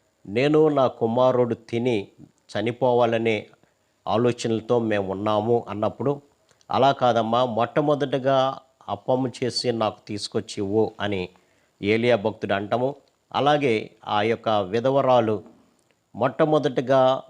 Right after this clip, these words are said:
దేవుని యొక్క సేవకుడైనటువంటి ఏలియాకి ఇవ్వటం జరిగింది. ఆ యొక్క కరువు అయిపోయే వరకు కూడా ఆ యొక్క నూనె అవ్వలేదు, అలాగే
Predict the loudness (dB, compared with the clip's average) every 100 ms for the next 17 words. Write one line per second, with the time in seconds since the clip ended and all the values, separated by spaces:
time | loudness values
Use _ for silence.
0 | -20 -16 -2 0 2 2 0 0 -2 -4
1 | -2 2 2 0 -2 -2 -2 -2 -4 -4
2 | -4 -2 0 2 0 -2 -4 -6 -6 -8
3 | -8 -6 -8 -10 -16 _ _ _ _ _
4 | -20 _ _ 0 2 2 2 2 2 2
5 | -2 -10 _ _ _ _ _ _ _ _
6 | _ _ _ _ _ _ 2 4 6 6
7 | 4 2 0 0 0 0 2 2 2 2
8 | 2 0 0 -4 2 2 4 2 0 -2
9 | -10 _ _ _ _ _ _ _ _ -4
10 | 0 0 2 2 0 -4 _ _ _ -6
11 | 0 2 4 2 -2 -4 -4 0 2 2
12 | 2 0 -2 -4 _ _ -4 0 0 2
13 | -2 -2